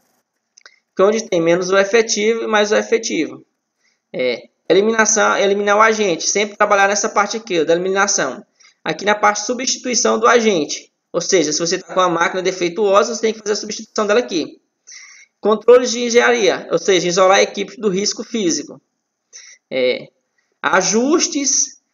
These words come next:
ou mudança de método de trabalho. Ah, ou seja, se você estiver utilizando uma escada, no caso, substituir por um andame para ser uma coisa mais produtiva. É, interferência nas questões aqui de,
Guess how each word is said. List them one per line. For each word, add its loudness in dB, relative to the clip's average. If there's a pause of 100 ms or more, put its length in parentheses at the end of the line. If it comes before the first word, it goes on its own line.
(140)
ou 4
mudança 4
de -2
método 0
de -16
trabalho. 2 (320)
Ah, -2
ou 4
seja, 0 (160)
se -4
você 4
estiver 4
utilizando 2
uma 2
escada, 2
no -4
caso, -6
substituir -8
por 0
um 4
andame 2
para 0
ser -4
uma 0
coisa 0
mais -2
produtiva. 0 (400)
É, -2
interferência 2
nas -2
questões -4
aqui -6
de, -4